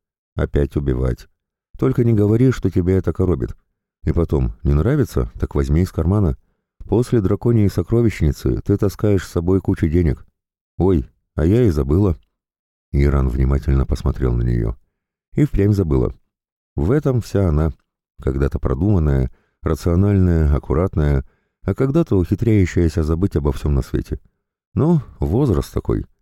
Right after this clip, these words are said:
И потом, воспитание на стыке культур. Рационально-прагматичное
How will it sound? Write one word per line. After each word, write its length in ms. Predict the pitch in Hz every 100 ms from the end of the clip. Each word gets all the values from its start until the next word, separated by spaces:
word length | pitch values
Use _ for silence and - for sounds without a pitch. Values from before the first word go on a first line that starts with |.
| _ _ _ -
И 80 | 73
потом, 400 | 78 82 92 71 -
воспитание 640 | 73 69 71 - 90 85 78
на 100 | 73
стыке 320 | - 78 -
культур. 440 | 76 69 69 65 _ _ _ _ _
Рационально-прагматичное 1400 | 71 76 90 87 90 85 82 76 82 - 107 - 67 60